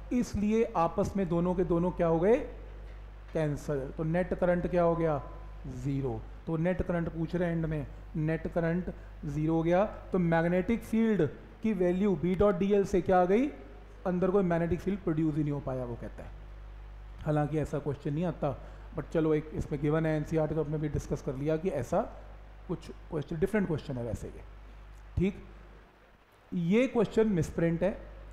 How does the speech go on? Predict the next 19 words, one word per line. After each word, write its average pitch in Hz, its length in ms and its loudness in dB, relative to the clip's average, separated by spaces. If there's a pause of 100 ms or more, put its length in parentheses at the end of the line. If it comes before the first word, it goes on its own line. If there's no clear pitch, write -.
(160)
इसका 226 260 4
solution 208 420 2
मैं 202 140 4
refer 165 280 4
नहीं 165 140 2
करूँगा, 170 400 4 (160)
मुश-, 170 340 0
लंबा 170 480 4
solution 165 360 0
किया 147 200 0
हुआ 135 200 2
है। 190 140 0 (800)
इसमें 220 300 4
एक 226 140 2
तो 247 140 6
given 190 300 4
कर 196 140 4
लो 214 140 6
आईडी, 156 380 2